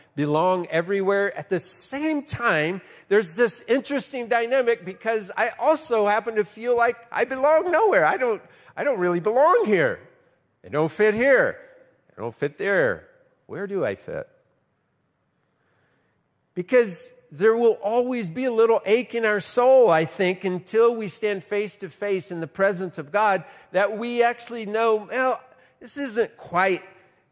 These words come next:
i-, is it something? Yes, but is it everything? No. Because in one sense, I am a stranger and an alien in this world. You ever feel like that?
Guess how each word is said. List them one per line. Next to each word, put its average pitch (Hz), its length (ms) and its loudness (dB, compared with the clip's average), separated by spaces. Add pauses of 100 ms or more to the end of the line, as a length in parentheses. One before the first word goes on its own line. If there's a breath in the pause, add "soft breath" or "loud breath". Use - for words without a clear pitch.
i-, 156 40 -2
is 214 340 0
it 208 140 0
something? 240 600 -2
Yes, 190 320 2
but 170 140 -6
is 185 140 -4
it 190 120 -2
everything? 214 720 -6
No. 139 240 -6 (2750)
Because 214 480 0
in 214 120 -6
one 220 180 2
sense, 208 320 -2 (100)
I 190 140 2
am 226 280 0
a 220 40 -2
stranger 214 640 -2
and 170 220 -2
an 185 140 0
alien 196 520 2
in 185 200 -2
this 180 180 -4
world. 160 400 0
You 165 80 -4
ever 180 160 -2
feel 196 240 2
like 202 240 2
that? 220 340 0